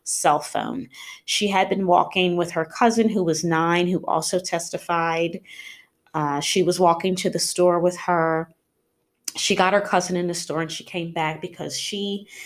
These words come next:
she was coming around at the time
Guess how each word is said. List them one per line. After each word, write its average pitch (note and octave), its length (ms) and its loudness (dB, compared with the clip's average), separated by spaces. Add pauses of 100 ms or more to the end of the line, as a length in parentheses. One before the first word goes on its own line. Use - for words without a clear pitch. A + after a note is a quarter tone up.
(240)
she - 220 4
was C#4+ 200 6
coming G#3+ 400 4
around F3+ 480 6
at E3+ 120 2
the F3 100 4
time F3 560 2